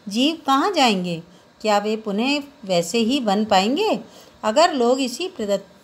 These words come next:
प्रकार से पेड़ों को काटते रहेंगे तो भविष्य में पर्याप्त ऑक्सीजन,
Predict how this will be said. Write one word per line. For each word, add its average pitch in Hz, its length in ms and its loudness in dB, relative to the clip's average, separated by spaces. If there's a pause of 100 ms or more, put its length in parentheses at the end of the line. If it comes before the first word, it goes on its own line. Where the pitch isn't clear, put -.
प्रकार 190 400 2
से 226 220 0
पेड़ों 190 420 -2
को 240 180 -2
काटते 190 500 -2
रहेंगे 220 380 0
तो 294 160 -4
भविष्य 208 520 0
में 302 240 -2
पर्याप्त 202 480 -2
ऑक्सीजन, 226 600 -2